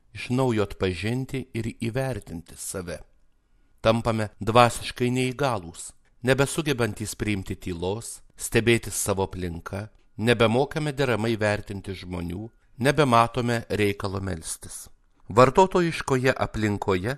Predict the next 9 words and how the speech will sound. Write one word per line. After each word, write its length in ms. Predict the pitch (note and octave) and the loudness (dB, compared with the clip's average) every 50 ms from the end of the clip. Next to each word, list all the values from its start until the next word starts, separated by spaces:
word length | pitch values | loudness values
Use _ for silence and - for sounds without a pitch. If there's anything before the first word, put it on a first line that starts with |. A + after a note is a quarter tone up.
| _ _ _ _ _ _ - - | _ _ _ _ _ _ -6 0
mums 340 | A#2+ D3 E3+ E3+ - - - | 2 2 2 2 0 0 2
tampa 360 | - D#3+ D#3+ D#3 C#3+ D3+ C#3+ | 4 4 4 2 2 0 2
nebepastebimos 1120 | C#3 C#3 C3+ C#3 C3+ - - G#2+ F2+ - - - G2+ F#2+ A2+ A2+ A2+ A2+ G#2+ - - - - - - | 4 4 4 2 2 2 2 2 2 2 -2 -6 -4 -4 -2 -2 -2 -4 -4 -6 -10 -14 -14 -12 -6
nemokamos 840 | A2 A2+ B2 B2 C3 C#3 C3 - - - E2 E2 E2+ F2 - - E2+ | -2 0 2 2 4 4 2 2 0 -2 -4 -4 -4 -4 -6 -4 -2
vertybės – 760 | F#2 F#2 - - - F#2 E2 D2 - C#2 - - - - - _ _ _ - | -2 -2 -2 -4 -6 -6 -6 -6 -8 -12 -14 -14 -16 -18 -20 _ _ _ 2
kontempliacija, 1080 | B2+ C3+ C3+ B2+ A#2 F#2+ F2 E2 F2 E2+ F2 F#2 G2+ A2 - - - G#2 G#2 A2+ G2+ - _ _ _ - | 2 2 2 2 0 0 0 -2 -2 0 2 2 2 0 -2 -8 -10 -8 -8 -8 -10 -10 _ _ _ -2
adoracija, 920 | A#2 A#2 A#2 A#2 G2 F2+ F2 E2+ F2 F2 - - - F#2 F2+ F2+ F2+ F#2 - _ - - | 0 2 4 4 4 4 2 -2 -4 -4 -6 -10 -10 -8 -8 -8 -8 -10 -12 _ -20 -16
malda. 540 | - - F#2 F#2+ F#2 F#2 F2+ F2 D#2+ F2+ - - - _ _ _ _ - | -10 -4 -2 0 0 -2 -2 -6 -8 -8 -10 -10 -14 _ _ _ _ -10
Vydamiesi 760 | G2+ G2+ C3 D3 C#3 D#3 D3 D3+ D3 C3+ B2 - - B2+ A2+ | -4 0 0 2 4 4 4 4 4 2 2 2 -2 -2 -4